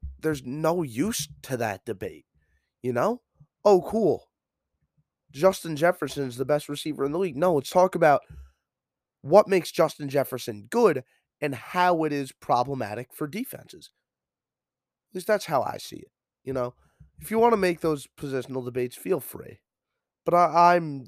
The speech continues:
I've never been a big fan. I never really have been a fan of those debates. Oh, who's better, Patrick Mahomes or Josh Allen? No, they're both very good.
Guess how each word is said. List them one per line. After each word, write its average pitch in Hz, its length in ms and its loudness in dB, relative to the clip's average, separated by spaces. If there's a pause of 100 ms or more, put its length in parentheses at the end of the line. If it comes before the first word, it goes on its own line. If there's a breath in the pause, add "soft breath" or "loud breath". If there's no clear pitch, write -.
(100)
I've 143 280 -2
never 113 320 -6
been 92 200 -12
a - 100 -14 (340)
big 82 220 -10
fan. 67 300 -14 (880)
I 113 180 -2
never 107 380 -6
really 95 340 -10
have - 260 -14
been - 200 -16 (420)
a 110 60 -14
fan 101 400 -8
of 98 100 -16
those 104 180 -8
debates. 95 440 -14 (400 soft breath)
Oh, 123 260 2
who's 156 220 -6
better, 151 400 0 (260)
Patrick 160 360 4
Mahomes 147 460 0
or 127 100 -2
Josh 143 380 2
Allen? 139 280 0
No, 127 180 0
they're 120 120 -6
both 135 260 -6
very 135 260 -2
good. 120 240 -8